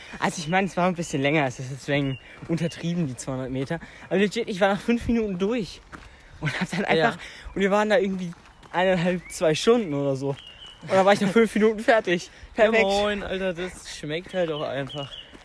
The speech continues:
Speaker 2: Let's go.
Speaker 1: Ich muss sagen, was hast du diese Woche gemacht?
Speaker 2: Ey, ich hab einfach absolut jeden Tag bis vier Uhr nachts durchgemacht. Und dann bin ich eingepennt und bin dann so um zwölf Uhr, elf Uhr aufgestanden.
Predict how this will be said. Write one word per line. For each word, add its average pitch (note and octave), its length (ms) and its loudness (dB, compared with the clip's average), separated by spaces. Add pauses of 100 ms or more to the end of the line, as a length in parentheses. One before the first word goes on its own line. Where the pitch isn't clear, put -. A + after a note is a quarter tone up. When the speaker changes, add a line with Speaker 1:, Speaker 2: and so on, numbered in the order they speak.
(400)
Speaker 2:
Let's D#3 260 -2
go. D3 280 -6 (680)
Speaker 1:
Ich D3+ 120 -6
muss G3+ 180 -2
sagen, G#3 340 2 (500)
was C#3 200 -10
hast C#3+ 160 -6
du - 20 -10
diese C3 280 -6
Woche A#2+ 200 -8
gemacht? A2 260 -10 (580)
Speaker 2:
Ey, C3+ 360 -8 (140)
ich D3+ 240 -12
hab E3 180 -4
einfach E3 480 -6 (320)
absolut G3 640 -6 (120)
jeden G#3+ 380 -4
Tag G3 280 -10 (120)
bis F#3 180 -8
vier A#3 280 -2
Uhr F#3+ 160 -4
nachts F#3+ 440 -10
durchgemacht. G3 680 -8 (800)
Und - 220 -10
dann G3+ 460 -2
bin F#3+ 180 -4
ich F3+ 380 -8
eingepennt G3+ 600 -6
und E3 160 -10
bin F3+ 120 -4
dann F3+ 160 -4
so E3+ 100 -4
um C#3 160 -8
zwölf F3 400 0
Uhr, D#3+ 120 2
elf D#3+ 200 -2
Uhr C#3+ 80 0
aufgestanden. A#2+ 720 -6